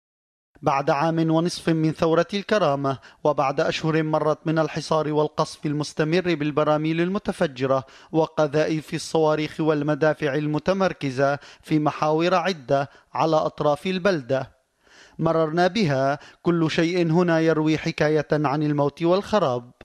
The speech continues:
تجولنا برفقة أحد عناصر المخفر التابع للجيش السوري الحر فيها،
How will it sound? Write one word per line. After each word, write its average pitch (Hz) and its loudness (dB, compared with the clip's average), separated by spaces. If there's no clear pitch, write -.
تجولنا 165 2
برفقة 165 -2
أحد 160 -2
عناصر 160 0
المخفر 160 -2
التابع 165 0
للجيش 160 -2
السوري 160 -2
الحر 160 -2
فيها، 147 0